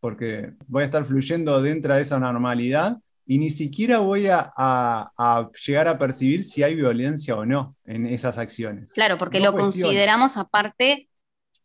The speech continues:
Speaker 2: claro, no se cuestiona porque aparte se considera necesario para la vida, la proteína animal.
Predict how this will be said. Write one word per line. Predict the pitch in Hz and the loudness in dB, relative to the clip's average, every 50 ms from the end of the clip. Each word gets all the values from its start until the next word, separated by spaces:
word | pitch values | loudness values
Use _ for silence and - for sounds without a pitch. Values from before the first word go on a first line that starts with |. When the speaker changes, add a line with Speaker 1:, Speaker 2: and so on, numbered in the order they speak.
| _ _ _ _ _ | _ _ _ _ _
Speaker 2:
claro, | - 208 208 185 180 | 2 2 4 4 4
no | 190 214 | 4 4
se | 226 - 269 | 2 2 0
cuestiona | - 214 196 - - 220 214 226 262 240 | 0 -2 -6 -2 -2 0 2 2 2 2
porque | 202 185 165 180 | 0 -2 0 -2
aparte | 170 - 180 180 - - 226 | -2 0 0 -2 0 -2 -6
se | 233 - 208 180 | -4 -4 -8 -6
considera | - 165 170 165 - - 180 175 175 180 185 190 190 196 190 208 240 233 - _ | -4 -4 -4 -4 -4 -2 0 2 4 6 6 6 6 6 4 4 2 0 -2 _
necesario | - 175 170 160 160 - - - 156 156 - - 214 202 190 180 175 165 156 147 147 143 | -4 -4 -2 -2 -4 -10 -12 -14 -14 -12 -2 0 2 4 4 4 2 2 0 0 -2 -4
para | _ 147 156 151 151 | _ -8 -6 -6 -6
la | 151 151 151 | -6 -6 -6
vida, | 156 156 156 156 156 156 156 | -6 -6 -4 -6 -6 -6 -6
la | 156 156 156 | -6 -6 -6
proteína | 156 - 170 170 165 175 165 170 180 190 190 180 | -4 -4 -4 -2 0 0 2 4 4 4 4 4
animal. | 180 175 165 165 165 160 156 151 151 151 | 2 2 2 0 0 -2 -4 -6 -8 -10